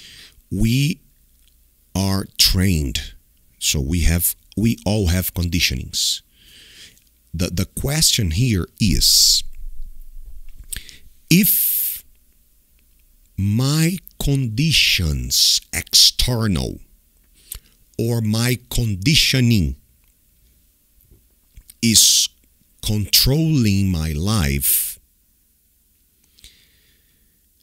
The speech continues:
it's not because I am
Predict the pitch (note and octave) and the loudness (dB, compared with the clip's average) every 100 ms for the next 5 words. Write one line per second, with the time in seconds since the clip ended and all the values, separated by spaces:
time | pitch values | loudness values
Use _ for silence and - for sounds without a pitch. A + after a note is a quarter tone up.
0 | _ _ _ _ _ _ _ _ _ _ | _ _ _ _ _ _ _ _ _ _
1 | _ _ _ _ _ _ _ _ _ _ | _ _ _ _ _ _ _ _ _ _
2 | - A2+ - G#2+ A2+ A#2+ - F#2+ A2+ - | -2 4 4 4 0 -2 -6 -2 -2 0
3 | - G2 F#2 - - F#2+ F#2+ F#2+ _ G2 | -2 0 4 2 2 -4 -2 -4 _ 0
4 | G2+ F2+ | 2 0